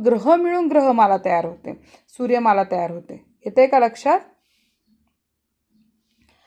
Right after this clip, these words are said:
सूर्यमालेतील इतर खगोलीय वस्तू कोणत्या कोणत्या आहेत? सूर्यमालेत तर पण आहे, फक्त ग्रह आणि तारा नाहीये, उपग्रह सुद्धा आहेत. हे उपग्रह कोणते आहेत? काही खगोलीय वस्तू ग्रहांभोवती परिभ्रमण करतात,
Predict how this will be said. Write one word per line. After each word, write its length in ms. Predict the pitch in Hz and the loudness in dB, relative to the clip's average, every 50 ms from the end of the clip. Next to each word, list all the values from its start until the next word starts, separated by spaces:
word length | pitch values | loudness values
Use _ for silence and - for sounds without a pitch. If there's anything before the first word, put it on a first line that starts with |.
| _ _ _ _ _ _ | _ _ _ _ _ _
सूर्यमालेतील 1040 | _ - - 294 320 330 349 359 370 339 277 226 208 208 202 202 - 254 277 294 302 | _ -6 -4 -2 0 0 2 2 4 4 4 4 2 0 -2 -4 -4 -6 -4 -4 -4
इतर 560 | - 247 - - - 262 262 269 269 285 302 294 - | -6 -8 -6 0 2 4 6 6 6 4 2 0 -4
खगोलीय 640 | - 247 226 190 185 214 214 214 214 202 214 220 240 | -10 -10 -10 -6 -2 0 0 0 -2 -2 -2 0 0
वस्तू 760 | 254 247 214 190 - - _ _ 233 254 262 254 226 190 180 - | 0 0 -2 -4 -6 -10 _ _ -8 -6 -6 -4 -6 -8 -10 -14
कोणत्या 360 | - _ 247 247 240 - 294 | -12 _ -6 -4 -2 -2 -2
कोणत्या 340 | 285 302 302 277 269 302 302 | 0 0 -2 0 0 0 0
आहेत? 120 | 302 320 320 | 0 -2 -4
सूर्यमालेत 520 | - 269 262 254 262 262 262 254 269 269 269 - | -6 -4 -2 0 2 2 2 2 2 0 -4 -8
तर 80 | 349 349 | -12 -8
पण 220 | - 427 403 359 | -4 -2 -2 0
आहे, 140 | 302 269 269 269 | 0 0 -2 -2
फक्त 380 | - 254 - _ _ _ - 311 262 226 214 220 | -6 -10 -14 _ _ _ -4 -4 -4 -4 2 4
ग्रह 220 | 247 262 269 294 302 | 4 6 6 6 4
आणि 240 | 311 294 294 294 302 | 4 4 4 2 2
तारा 340 | 302 294 285 262 277 294 | 4 4 4 4 4 2
नाहीये, 440 | 311 359 381 359 302 247 220 214 214 214 - _ _ _ _ _ _ _ | 0 -2 -4 -4 -4 -2 -2 -4 -6 -8 -14 _ _ _ _ _ _ _
उपग्रह 560 | 262 233 - - 311 320 269 269 320 311 302 285 | -12 -4 2 4 4 4 4 2 2 2 2 2
सुद्धा 320 | 285 262 208 190 185 185 | 0 -4 -6 -4 -2 -2
आहेत. 200 | 165 - - - | -2 -2 -4 -8
हे 80 | 190 247 | -10 -10
उपग्रह 420 | 262 - 302 302 262 320 330 320 | -6 -4 -4 -4 -2 -2 -2 -2
कोणते 320 | 294 311 311 262 - 302 | 0 -2 -4 -2 0 0
आहेत? 120 | 294 311 320 311 - _ _ _ _ _ _ _ _ - | 0 0 -2 -4 -14 _ _ _ _ _ _ _ _ -4
काही 460 | 214 202 202 202 196 - 285 330 349 349 | -4 -2 -4 -4 -6 -6 -4 -4 -4 -2
खगोलीय 460 | - 294 254 208 226 220 220 214 208 202 | 0 -2 0 2 2 2 2 0 -2 -4
वस्तू 560 | 196 196 185 - - _ - 214 240 285 294 | -4 -6 -8 -12 -14 _ -12 -10 -8 -8 -8
ग्रहांभोवती 920 | 226 220 247 226 214 220 - 262 311 359 370 349 294 311 311 214 214 277 269 | -6 -4 -4 -4 -4 -4 -2 -2 -2 -2 -2 -4 -4 -6 -6 -6 -6 -8 -4
परिभ्रमण 640 | 269 269 247 240 240 208 220 220 196 202 202 196 190 | 0 0 0 0 -2 -8 -8 -8 -8 -8 -8 -8 -8
करतात, 560 | 190 190 175 175 - _ 185 180 202 285 | -8 -10 -10 -12 -10 _ -4 -2 -2 -2